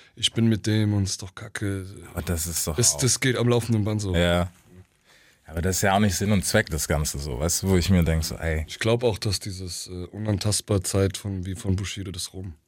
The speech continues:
Speaker 2: Ja, das
Speaker 1: Das rum.
Speaker 2: allgemein, ja.
Speaker 1: Da gibt keiner mehr einen Fick drauf, ob da jetzt, äh, der einen Rücken hat oder nicht. Dann
Speaker 2: Ja.
Speaker 1: testen die's halt aus und dann kriegen sie ihre Packung oder
Speaker 2: Genau.
Speaker 1: was auch immer dann kommt. Aber ich glaub, das ist rum, dass sich einer so extrem einschüchtern lässt.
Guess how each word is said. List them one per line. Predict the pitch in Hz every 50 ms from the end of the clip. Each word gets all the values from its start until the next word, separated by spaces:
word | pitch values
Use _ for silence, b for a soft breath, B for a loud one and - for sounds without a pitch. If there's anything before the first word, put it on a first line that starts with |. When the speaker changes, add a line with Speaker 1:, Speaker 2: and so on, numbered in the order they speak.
| _ _ _ _ _
Speaker 2:
Ja, | - 101 101
das | 151 104 113 127 - - -
Speaker 1:
Das | - - - - -
rum. | 98 101 98 82 - -
Speaker 2:
allgemein, | 92 101 101 92 95 95 98 101 98 85 78
ja. | 80 87 85 78
Speaker 1:
Da | -
gibt | 110 107 - - -
keiner | - 104 117 127 120 110
mehr | 107 101
einen | 101 98
Fick | 90 - 113 117 - -
drauf, | - 107 101 95 90 -
ob | 98 98 - -
da | - 101
jetzt, | 98 98 98 95 - - -
äh, | - - 95 92 87
der | - 104 98
einen | 95 95
Rücken | 90 110 117 - 117 101
hat | 98 98
oder | 98 98 98
nicht. | 98 107 110 - -
Dann | - 90
Speaker 2:
Ja. | 92 92 95
Speaker 1:
testen | 95 98 - 143 127
die's | 123 131 120 -
halt | 131 117 110
aus | 98 117 139 156 156 143
und | 143 135
dann | 127 120
kriegen | 117 - 131 147 165 165
sie | 151 165
ihre | 165 160 151 147
Packung | 127 156 156 151 156 160 151 135
oder | 127 135
Speaker 2:
Genau. | 160 165 123 95 85
Speaker 1:
was | - 143 147
auch | 135 131
immer | 156 160 165 156
dann | 156 151 143 131
kommt. | 151 151 139
Aber | 135 135
ich | 120 -
glaub, | - 135 135 131
das | - 127 123
ist | 127 117 - -
rum, | 139 147 139
dass | 127 110 117
sich | 107 - -
einer | 120 120 123 117
so | 107 104 127 143 139 123
extrem | - - - - - 131 120 107
einschüchtern | 113 113 - - 110 - - 107 104
lässt. | 98 95 - -